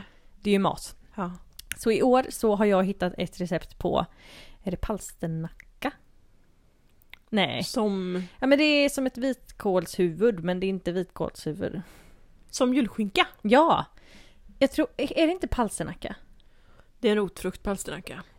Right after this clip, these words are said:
Speaker 1: Ja, men det är en rotfrukt. En
Speaker 2: Vadå?
Speaker 1: rund.
Speaker 2: Kålrot?
Speaker 1: Ja, det kanske det är då.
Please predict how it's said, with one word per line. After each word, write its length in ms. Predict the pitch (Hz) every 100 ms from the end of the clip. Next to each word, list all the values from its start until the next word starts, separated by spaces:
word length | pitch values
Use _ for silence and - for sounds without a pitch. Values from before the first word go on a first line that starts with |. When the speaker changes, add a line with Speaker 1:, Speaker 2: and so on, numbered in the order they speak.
| -
Speaker 1:
Ja, 180 | 262 311
men 140 | 311
det 160 | - 285
är 260 | 302 330
en 160 | 339 330
rotfrukt. 800 | 330 254 - - - - - - -
En 120 | 254
Speaker 2:
Vadå? 120 | 247 247
Speaker 1:
rund. 420 | 180 151 175 196 - - - - - - _ - - - - _ -
Speaker 2:
Kålrot? 580 | 269 220 208 349 - - -
Speaker 1:
Ja, 260 | 254 240
det 60 | 247
kanske 280 | 285 285 277
det 80 | 220
är 100 | -
då. 140 | -